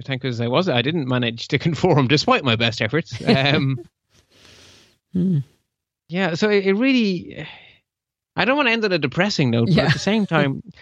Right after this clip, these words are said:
Speaker 2: <laughs>
Speaker 1: like, w-, w-, what do we do? Because I, I would like to think that if I saw overt,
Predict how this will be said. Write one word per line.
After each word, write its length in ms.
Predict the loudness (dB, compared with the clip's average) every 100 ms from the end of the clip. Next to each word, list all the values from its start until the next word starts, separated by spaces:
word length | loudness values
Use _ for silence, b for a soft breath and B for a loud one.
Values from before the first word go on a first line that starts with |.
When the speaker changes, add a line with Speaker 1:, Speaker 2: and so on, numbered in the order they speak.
| b
Speaker 2:
<laughs> 280 | _ -8 -2
Speaker 1:
like, 120 | 0
w-, 260 | 0 -4 -6 _ -10
w-, 240 | -6 -6 -6
what 300 | -4 -4 0
do 140 | 0
we 140 | 2 0
do? 300 | 2 2 2
Because 520 | 0 0 -2 -4 -16 _ _ _ _ _ _ _ -2
I, 180 | 0 0 -4 -20 -8
I 100 | -2
would 140 | 0 2
like 160 | 2
to 60 | 2
think 120 | 0
that 80 | 0
if 120 | 0
I 120 | 2
saw 540 | 0 0 2 2 0 -2 _ _ _ 0
overt, 840 | 0 2 0 2 0 -4 -16